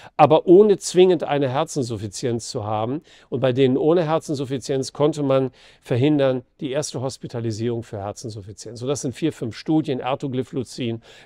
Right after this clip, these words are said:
Canagliflozin, es funktioniert mit jedem. Und daher damals schon die Klasse eins A Empfehlung für die Prävention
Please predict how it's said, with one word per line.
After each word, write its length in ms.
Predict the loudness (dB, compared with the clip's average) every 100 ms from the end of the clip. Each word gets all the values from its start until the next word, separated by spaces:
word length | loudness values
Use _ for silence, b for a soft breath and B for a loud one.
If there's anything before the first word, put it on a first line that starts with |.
| 0
Canagliflozin, 840 | 4 4 2 -2 -4 -4 -2 -4
es 120 | -2
funktioniert 600 | -2 -4 -4 -4 -4 -4
mit 180 | -8 -6
jedem. 320 | -2 0 -2 -6 B B
Und 140 | -6
daher 180 | -2 -2
damals 380 | -2 -2 0 -2
schon 180 | -2 -2
die 100 | -4
Klasse 360 | -4 -6 -6
eins 260 | -8 -8 -10
A 240 | -6 -4
Empfehlung 460 | -4 -8 -8 -6 -6
für 160 | -8 -10
die 100 | -10
Prävention 960 | -6 -2 0 -2 -4 -4 -2 -2 -4